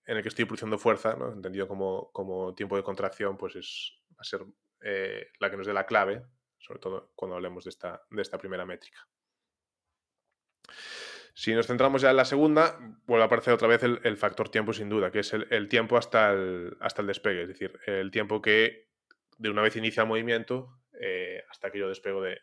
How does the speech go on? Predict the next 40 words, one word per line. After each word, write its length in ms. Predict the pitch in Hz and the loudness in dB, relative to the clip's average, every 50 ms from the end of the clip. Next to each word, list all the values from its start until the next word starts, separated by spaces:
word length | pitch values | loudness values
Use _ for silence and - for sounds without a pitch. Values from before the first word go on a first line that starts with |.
| _ - | _ -8
de 120 | 104 98 | -8 -6
la 120 | 95 95 | -6 -6
plataforma 420 | - 98 92 95 - 101 98 98 95 | -6 -6 -8 -8 -8 -8 -6 -6 -4
de, 240 | 95 92 95 - - - | -4 -4 -4 -6 -8 -10
de 160 | 117 110 101 | -8 -8 -6
fuerzas 360 | - - 101 98 - 98 - | -4 -4 -4 -4 -6 -10 -12
en 80 | 101 95 | -12 -14
este 160 | - - 101 | -14 -14 -16
caso, 280 | - _ - - - - | -18 _ -20 -20 -20 -18
¿no? 160 | - 135 147 196 202 - 98 | -18 -20 -20 _ -16 -14 -14
Es, 140 | 90 - - _ _ _ _ - - - - - - _ _ _ _ _ _ _ _ _ _ _ _ _ _ _ _ _ | -14 -14 -16 _ _ _ _ -20 -20 -20 -20 -20 -20 _ _ _ _ _ _ _ _ _ _ _ _ _ _ _ _ _
podemos 320 | - 110 113 120 123 117 - | -2 0 2 2 2 2 2
relacionarlo 440 | 117 117 120 113 123 120 120 120 | 4 4 4 6 6 4 2 2
un 20 | 110 | 2
poquito 280 | 117 107 123 107 117 | 0 0 2 2 2
con 80 | 104 113 | 4 4
lo 40 | 110 | 2
anterior, 420 | 107 101 98 92 95 90 82 - - | 2 0 -2 -4 -4 -4 -6 -8 -8
no 100 | 98 98 | -8 -6
deja 200 | 95 95 - 104 | -6 -4 -4 -2
de 100 | 101 98 | -4 -2
ser 380 | - - 107 107 104 - - - - | -2 0 0 0 0 -2 -6 -10 -8
el 160 | 107 98 92 | -8 -6 -6
tiempo 240 | - 104 95 95 95 | -6 -6 -6 -6 -6
que 80 | 101 | -6
yo 60 | 101 101 | -4 -6
necesito 280 | 98 - - - 104 | -6 -8 -6 -6 -6
aplicar 300 | 98 - 101 101 101 95 - | -4 -4 -4 -4 -4 -4 -2
fuerza, 320 | - 101 95 98 - 101 | -4 -4 -4 -4 -6 -10
el 800 | 95 - _ - - - - - _ _ _ _ _ _ _ _ | -10 -10 _ -20 -20 -20 -20 -20 _ _ _ _ _ _ _ _
tiempo 200 | - 104 95 101 | -6 -4 -4 -2
que 80 | 107 107 | 0 0
yo 60 | 107 | 0
necesito, 540 | 107 101 - 117 104 - 101 95 - - _ | 0 -2 -4 -6 -2 -2 -2 -2 -2 -6 _
eh, 220 | - 113 104 95 95 | -2 0 2 2 2
aplicar 360 | 95 - 101 101 - 104 98 | 0 0 -2 0 2 2 2
fuerza 300 | - 107 98 101 107 101 | 4 2 2 2 2 2
para 180 | 104 101 98 95 | 4 2 2 2
poder, 300 | 101 95 95 95 92 - - - - | 2 2 2 0 0 -2 -6 -8 -6
eh, 460 | - - - - - - - 107 101 | -6 -6 -6 -6 -6 -8 -12 -14 -16